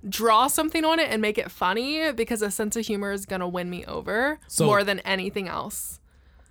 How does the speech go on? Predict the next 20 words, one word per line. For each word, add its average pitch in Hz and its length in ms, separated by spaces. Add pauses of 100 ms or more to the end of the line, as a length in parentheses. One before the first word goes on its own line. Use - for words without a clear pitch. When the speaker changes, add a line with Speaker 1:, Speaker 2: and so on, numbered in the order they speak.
(120)
Speaker 2:
You 139 80
know, 135 140
the 131 160
dude 175 300
who 156 160
sends 143 580
you 123 180
a 101 80
three-incher, 113 1400 (1000)
that's 131 220
a, 127 260
I 113 40
mean, 123 180
he's 165 180
got 180 180
confidence 107 640
at 78 80
Speaker 1:
He 71 60
Speaker 2:
least. 135 220
Speaker 1:
does. 208 560